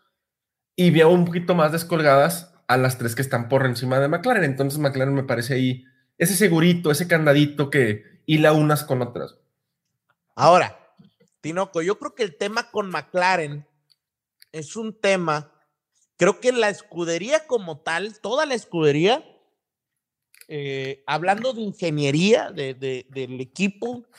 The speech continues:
Speaker 2: eh, creo que van a dar un paso para adelante, ¿sí? Hasta ahí. Ah, ah,
Speaker 1: Sí,
Speaker 2: creo
Speaker 1: sí.
Speaker 2: que, eh, en ese caso, creo que sí.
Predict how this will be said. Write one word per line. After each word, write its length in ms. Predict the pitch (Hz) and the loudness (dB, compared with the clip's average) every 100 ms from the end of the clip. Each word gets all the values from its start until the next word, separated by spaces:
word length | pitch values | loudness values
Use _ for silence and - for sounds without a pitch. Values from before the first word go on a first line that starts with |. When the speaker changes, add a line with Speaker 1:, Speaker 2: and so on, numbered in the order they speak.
| _ _ - | _ _ -4
Speaker 2:
eh, 280 | 151 139 - | -2 -2 0
creo 300 | 170 185 - | 0 0 0
que 560 | 202 196 196 _ _ _ _ _ _ _ _ _ _ _ _ _ _ _ _ _ - - | 0 0 -2 _ _ _ _ _ _ _ _ _ _ _ _ _ _ _ _ _ -20 -16
van 320 | 143 160 190 | -4 0 2
a 60 | 185 | 4
dar 140 | 175 | 4
un 140 | 170 - | 4 2
paso 320 | 160 170 151 | 2 2 0
para 160 | 143 | 2
adelante, 440 | 131 117 113 98 98 | 2 -2 -6 -12 -12
¿sí? 420 | - 233 - _ | -10 -10 -12 _
Hasta 280 | 117 123 - | -12 -10 -6
ahí. 300 | 120 104 98 - - | -6 -6 -10 -16 -14
Ah, 140 | 107 | -12
ah, 120 | - 123 | -8 -6
Speaker 1:
Sí, 80 | 131 | -2
Speaker 2:
creo 160 | 139 | -2
Speaker 1:
sí. 40 | 113 | -2
Speaker 2:
que, 220 | 151 - - | -2 -4 -8
eh, 320 | 107 - _ | -14 -16 _
en 160 | 120 135 | -10 -8
ese 260 | 160 196 | -8 -8
caso, 360 | - 160 - 160 | -8 -8 -10 -10
creo 220 | 156 147 | -8 -8
que 100 | 151 | -10
sí. 280 | - 110 | -14 -16